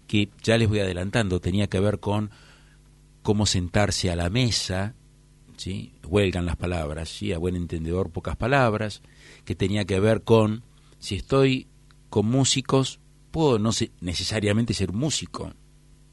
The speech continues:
un pianista o cantante de coros, o un ex alumno de, de clases de piano. Sí, un beso enorme para vos, Judith, la nieta de Enrique Muné,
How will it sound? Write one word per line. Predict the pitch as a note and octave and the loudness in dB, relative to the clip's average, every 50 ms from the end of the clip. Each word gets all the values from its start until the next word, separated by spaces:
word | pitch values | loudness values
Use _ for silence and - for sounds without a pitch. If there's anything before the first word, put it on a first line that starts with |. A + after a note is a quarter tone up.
| - - _ - - - - | -20 -20 _ -20 -18 -10 -8
un | G2 G2+ | -6 -4
pianista | - - F#2 F#2 G2 A2+ A2+ F#2+ - - F2+ | -4 -2 -4 -2 -2 -4 -4 -6 -6 -6 -6
o | E2+ | -4
cantante | - E2 D#2+ D#2+ - G2 G2 F#2+ F2 F2+ | -4 -6 -6 -6 -4 -4 -4 -2 -2 -4
de | F2 | -4
coros, | - - C3+ B2+ A2+ F2+ D#2+ - - - - - - - - - - - - - - - _ - | 0 4 6 6 6 4 2 -8 -16 -20 -20 -20 -20 -20 -20 -20 -20 -20 -20 -20 -20 -20 _ -10
o | C#2+ D#2 | -8 -8
un | D#2+ D#2+ D#2+ E2 | -6 -4 -4 -2
ex | F#2 F2+ - - | -4 -4 -4 -4
alumno | F2+ F2 F#2 G#2+ G#2+ F#2+ F2 E2+ E2+ D#2+ | -2 0 2 2 2 0 -2 -2 -2 -4
de, | D2+ D2 D2 | -4 -6 -8
de | D2 D2 D2 | -8 -8 -10
clases | - - F2 F2 E2 - F2 D2+ | -10 -6 -6 -4 -4 -2 -2 -4
de | E2 E2 | -4 -2
piano. | - A#2+ C3+ B2+ G#2+ E2+ D#2+ D#2 - - - - - - - - - - - - - - - _ - - - - - | 0 2 2 4 2 0 -2 -6 -8 -12 -20 -20 -20 -20 -20 -20 -20 -20 -20 -20 -20 -20 -20 _ -20 -20 -20 -20 -20
Sí, | - - - G#2+ A2 A2+ G#2 | -16 -10 -6 -4 -2 -2 0
un | F2+ F#2 | 0 0
beso | F2+ G2+ G2+ - G2+ F#2+ F2+ | 0 0 0 2 2 2 2
enorme | F2+ G2+ A2 A2 G#2+ G2+ G2+ | 4 4 4 4 4 4 2
para | F#2 - F#2 E2+ | 2 2 2 2
vos, | F2 F#2 G#2+ G#2+ G2 - | 4 4 4 4 4 2
Judith, | F2 F2 G2 A2 A2+ - - - - - - - - - - | 2 2 4 2 2 0 -4 -14 -14 -16 -20 -20 -20 -20 -18
la | - F#2+ E2+ D#2+ E2 E2 D2+ - - | -14 -12 -12 -12 -12 -14 -16 -14 -8
nieta | - G2+ G2 F#2+ F2+ - F2+ F2+ F2 F2 - - - | -4 -2 -2 -2 -2 -4 -6 -4 -4 -6 -8 -10 -8
de | - D#2+ D#2+ D#2+ | -6 -6 -4 -4
Enrique | D#2+ E2 D#2+ E2 F2+ F2+ E2 - - F2 E2 D#2+ - - - - _ - | -6 -6 -6 -6 -6 -6 -6 -6 -8 -8 -8 -8 -10 -14 -20 -20 _ -12
Muné, | - E2 F2 F#2+ G#2 A#2+ B2 G#2+ - | -6 -2 0 2 4 2 2 0 -2